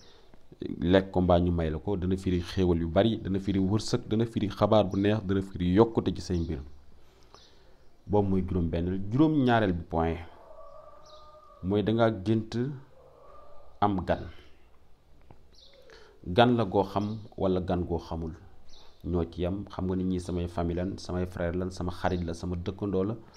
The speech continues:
Nga gént mu seet si, ñu seet si la, wala xarit booy liggéeyal, gént daal am ku la seet si, koo xam ne kii diw la, di sa gan, day firi xéewal ak mbégte, bànneex,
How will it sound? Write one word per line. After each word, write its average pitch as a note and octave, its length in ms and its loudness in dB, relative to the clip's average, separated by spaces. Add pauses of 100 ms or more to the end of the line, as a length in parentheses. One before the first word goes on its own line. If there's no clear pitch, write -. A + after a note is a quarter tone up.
(380)
Nga F#2+ 160 -2 (120)
gént A#2+ 340 0
mu F#2+ 140 -2
seet F2+ 240 -6
si, - 200 -14
ñu F2 140 -4
seet E2+ 260 -8
si E2 120 -8
la, F2 180 -6 (1500)
wala F#2+ 240 2
xarit F#2 340 -2
booy F2+ 140 2
liggéeyal, E2+ 480 -2
gént A2+ 200 -2 (100)
daal G2 200 -2
am G2+ 140 -4
ku F#2 80 -6
la F#2 80 -2
seet F2+ 180 -8
si, - 120 -16
koo F#2+ 120 -4
xam F2+ 160 -6
ne F2+ 160 -2
kii G#2 160 -6
diw F#2+ 160 0
la, F#2 80 -2
di F2 120 -6
sa F2+ 140 -6
gan, F#2 280 -2 (260)
day F2 140 -4
firi F2 420 -6 (160)
xéewal F2+ 400 -4
ak - 100 -10
mbégte, F2+ 380 -6 (140)
bànneex, E2 340 -4